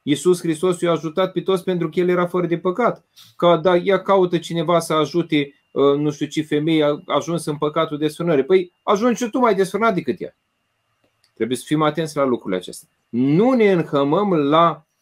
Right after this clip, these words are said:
atribuții și la greutăți care trec de puterea noastră de suportare și de puterea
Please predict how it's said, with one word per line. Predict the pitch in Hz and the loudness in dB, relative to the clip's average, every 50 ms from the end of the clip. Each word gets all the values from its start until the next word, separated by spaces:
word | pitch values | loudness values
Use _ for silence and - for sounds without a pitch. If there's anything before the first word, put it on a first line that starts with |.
| _ _ _ _ _ _ _ _ _ _ | _ _ _ _ _ _ _ _ _ _
atribuții | - 123 131 - - 143 139 139 151 196 196 175 170 - 98 | -2 -2 -2 0 0 -2 -2 0 2 2 2 2 0 -2 -10
și | 98 - 123 | -8 -4 -2
la | 117 120 113 | 0 0 0
greutăți | 110 113 107 104 104 - 175 175 170 - | 0 0 0 0 -2 -2 -4 -6 -4 -4
care | 139 123 113 104 | -4 -2 -2 -4
trec | - - 160 185 180 151 | -4 -2 -2 -2 -2 -2
de | 135 | -4
puterea | 120 - 117 117 - 165 165 156 139 | -6 -6 -6 -6 -4 -2 0 0 0
noastră | 135 139 151 151 - - | -2 -2 -6 -6 -6 -8
de | 147 139 | -8 -8
suportare | 131 - - 123 - 123 120 - - 151 156 - | -8 -8 -8 -6 -2 -2 -2 -2 -2 -2 -2 -2
și | 123 - | -4 -6
de | 131 120 | -6 -4
puterea | - 123 117 117 156 165 170 175 160 165 | -2 -2 -4 -2 0 2 2 2 2 0